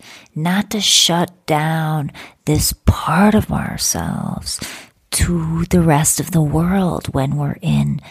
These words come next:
a monogamous relationship. And this happens so often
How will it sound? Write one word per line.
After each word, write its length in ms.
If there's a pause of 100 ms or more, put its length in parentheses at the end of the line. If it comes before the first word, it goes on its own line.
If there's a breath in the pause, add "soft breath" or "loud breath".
(440 loud breath)
a 60
monogamous 800
relationship. 1000 (2000 loud breath)
And 160
this 180
happens 600
so 760
often 840